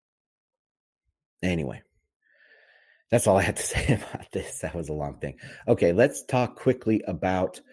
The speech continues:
payrolls. So this is a headline this morning. "Something is rigged. Unexplained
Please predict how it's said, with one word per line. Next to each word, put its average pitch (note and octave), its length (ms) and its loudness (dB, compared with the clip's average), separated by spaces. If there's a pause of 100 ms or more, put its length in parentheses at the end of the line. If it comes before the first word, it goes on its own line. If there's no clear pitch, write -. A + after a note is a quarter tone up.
(300)
payrolls. G#2+ 680 6
So G2 160 -2
this G2+ 200 0
is G2+ 320 0 (120)
a F2+ 220 0
headline G2 420 0
this F#2 160 -2
morning. F#2 300 0 (280)
"Something D3+ 540 4
is E2 180 6
rigged. E2 460 4 (100)
Unexplained A#2+ 720 2